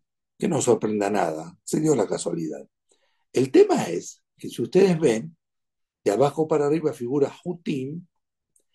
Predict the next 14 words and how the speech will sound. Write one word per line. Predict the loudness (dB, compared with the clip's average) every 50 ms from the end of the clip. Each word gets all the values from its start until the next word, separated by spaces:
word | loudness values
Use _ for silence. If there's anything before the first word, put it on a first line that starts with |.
| _ _ _ _
y | -8 -8
después | -8 0 2 2 2 2
figura | -2 -2 0 4 4 4 4 2 0 -6 _ _
Tzahal. | -4 -2 0 0 -2 -4 -6 -8 -8 -8 -8 -12 -16 _ _ _ _ _ _ _ _ _ _ _ _ _ _ _ _ _ _ _ _ _
¿Lo | -6 -2
ven? | -2 -2 -2 -2 -4 -10 -14 _ _ _ _ _ _ _ _ _ _ _ _ _ _ _ _ _ _ _ _ _ _ _ _ _ _ _
Tzadik | _ -2 -2 -2 -2 -2 -4 -6 -6 -10 -18 -20 _ -10
E | 0 2 2 2 2 0 -8 _
Lamed. | -2 -2 0 0 -2 -4 -6 -8 -8 -10 _ _ _ _ _ _ _ _ _ _
¿Se | -6 0 4 4
ve | 4 4
claro? | 4 4 2 4 2 2 -2 -6 -12 _ _ _ _ _ _ _ _ _ _ _ _ _ _ _ _ _ _ _ _ _ _ _ _ _ _ _ _ _ _ _ _ _ _ _ _ _ _ _ _ _ _ _ _ _ _ _ _ _ _ _ _ _ _ _ _ _ _ _ _ _ _ _ _ _ _ _ _ _ _ _ _ -10
Ahora | -4 -2 0 2
bien, | 4 6 6 4 4 0 -4 -10